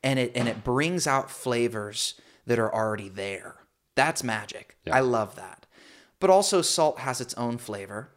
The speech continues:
Speaker 1: You don't wanna add too much. That's the art of cooking. You don't wanna add too much, or else you just make something that tastes salty, 'cause it does have a flavor. With photos, could you look at a photo then and say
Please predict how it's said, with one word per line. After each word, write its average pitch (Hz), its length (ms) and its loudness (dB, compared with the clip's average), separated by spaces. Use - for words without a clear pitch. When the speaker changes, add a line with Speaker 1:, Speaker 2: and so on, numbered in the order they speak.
Speaker 1:
You 117 80 -8
don't 117 80 -4
wanna 113 140 -4
add 104 240 -8
too 113 180 -4
much. 117 560 -2
That's 123 320 -2
the 113 220 -4
art 127 240 2
of 110 140 -12
cooking. 156 480 -6
You 120 80 -6
don't 131 80 2
wanna 156 120 0
add 143 200 0
too 139 120 -4
much, 131 280 -2
or 131 60 0
else 123 180 -4
you 120 60 -8
just 117 180 -6
make 113 160 -4
something 110 240 -10
that 110 120 -12
tastes - 580 -12
salty, - 800 -4
'cause 113 160 -10
it - 200 -10
does 110 260 0
have 101 180 -8
a 98 60 -16
flavor. 101 500 -14
With 135 600 2
photos, - 920 0
could 151 180 -2
you 143 120 2
look 151 260 2
at 165 60 2
a 139 60 2
photo 131 460 2
then 104 420 -8
and 113 200 -4
say 107 840 -2